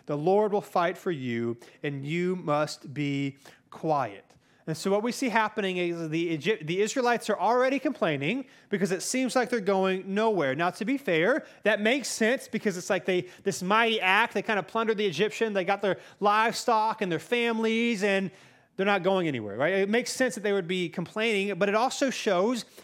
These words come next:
the, our human nature, right? As soon as God, uh, delivers or blesses or saves us or gives us something that we have been asking for or desiring,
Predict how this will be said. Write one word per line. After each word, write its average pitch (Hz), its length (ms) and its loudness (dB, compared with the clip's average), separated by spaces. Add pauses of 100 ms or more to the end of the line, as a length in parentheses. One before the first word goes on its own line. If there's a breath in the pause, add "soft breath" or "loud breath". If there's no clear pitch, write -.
the, - 60 0
our 208 140 6
human 254 320 0
nature, 214 360 -2
right? 165 160 2
As 190 140 -4
soon 269 260 -2
as 269 140 -2
God, 214 380 2 (200 loud breath)
uh, 190 120 2
delivers 226 680 2
or 185 280 2
blesses 226 680 0
or 180 300 2
saves 226 480 0
us 214 260 2
or 185 220 2 (260 loud breath)
gives 202 300 2
us 220 160 2
something 214 300 0
that 208 100 0
we 202 80 0
have 196 80 0
been 196 100 -2
asking 202 520 0
for 202 260 -2
or 185 100 0
desiring, 175 800 2